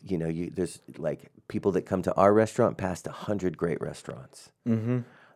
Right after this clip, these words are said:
Speaker 1: Um, but
Speaker 2: You're
Speaker 1: what you
Speaker 2: talking Dairy Queen. You're talking
Speaker 1: As,
Speaker 2: Taco
Speaker 1: uh,
Speaker 2: Bell.
Speaker 1: you got your,
Speaker 2: You're talking
Speaker 1: you got your Chick-fil-A.
Speaker 2: <laughs>
Speaker 1: You
Speaker 2: You
Speaker 1: got
Speaker 2: got
Speaker 1: lots
Speaker 2: your
Speaker 1: of
Speaker 2: Chick-fil-A.
Speaker 1: Exactly.
Speaker 2: You said, "I'm, no, I'm gonna go all past the Blizzards and all that.
Speaker 1: Right.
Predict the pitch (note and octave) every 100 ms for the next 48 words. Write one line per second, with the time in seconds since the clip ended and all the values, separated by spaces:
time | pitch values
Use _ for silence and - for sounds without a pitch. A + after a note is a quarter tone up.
0 | - E2 E2 - - C3+ C#3 B2 A#2+ A#2
1 | A#2+ G#2+ F#2+ - F#2 E2+ E2 - D2 A#2+
2 | A#2+ - A2 G#2+ A2+ G#2 A#2 A2 A#2 A2
3 | G#2 G#2 F2+ E2+ A2 A2 G#2 - G#2 A#2
4 | - C#3 - A2+ A#2+ - A#2 A#2 A2 -
5 | F2+ F2 G#2 A2+ A2+ A2+ D#3+ D3+ C#3 E3
6 | D3 C3 - G2+ G2 E2+ F#2+ F2+ - A#2+
7 | C3+ B2+ D3+ B2 C3+ C3+ A#2 B2 C3 A#2+
8 | A2 E2+ A2+ B2+ C3 C3 C3 C#3 A#2+ A#2
9 | A2 A2 G#2 G#2 G#2 A2 G#2 G2 F#2+ -
10 | D2 E2+ E2+